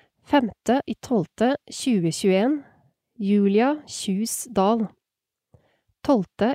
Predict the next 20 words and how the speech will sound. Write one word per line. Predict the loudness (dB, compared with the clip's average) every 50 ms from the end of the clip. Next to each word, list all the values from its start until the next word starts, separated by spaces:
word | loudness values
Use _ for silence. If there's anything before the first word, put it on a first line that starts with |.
| -4
i | -8
tolvte | -10 -4 -2 -2 -2 -2 -4 _ -2 0 0 0 -2 -6
tjue | -10 -16 -10 -4 -4 -2 -2 -2 -2
tjueén, | -4 0 0 2 2 2 0 -2 -4 -6 -8 _ _ _ _ _ _ _ _ _ _ _ _ _
Hans | 0 0 0 0 0 -2 -2
Edvard | -4 -6 -6 -6 -6 -4 -4 -4 -6 -12
Slåtterbekk. | -10 -8 -6 -6 -4 -4 -6 -6 _ -6 -4 -2 -2 -4 -4 _ _ -20 -20 -20 _ _ _ _ _ _ _ _ _ _ _ _ _ _ _ _ _ -4
Niende | -2 0 2 2 4 4 4 2 2 0
i | -2 -6 -8
første | -4 -6 -6 -4 -6 -6 -2 -2 0 0 0 -2 -6
tjue | -16 -12 -6 -2 -2 0 0 -2 -2
tjueto, | -2 -4 -6 -4 -4 -4 -4 -2 -4 -4 -6 _ _ _ _ _ _ _ _ _ -14 -4
Tomine | -2 0 2 2 2 2 2 2 2 0 -2 -2
Inseth | -2 -2 -2 -2 -4 -6 -6 -6 -6 -6 -6 -4
Alm. | -2 0 0 0 -2 -4 -6 -8 -12 _ _ _ _ _ _ _ _ _ _ _ _ _ -20 -20 _ _ _ _ -2
Tredivte | 2 2 2 2 0 -6 -6 -4 -2 -2 -2 -2
i | -4 -6
første | -6 -8 -8 -8 -8 -8 -4 -2 -2 -2 -2 -4 -8 _
tjue | -18 -14 -6 -4 -2 -2 -2 -2
tjueto, | -4 -6 -10 -10 -6 -6 -6 -4 -6 -6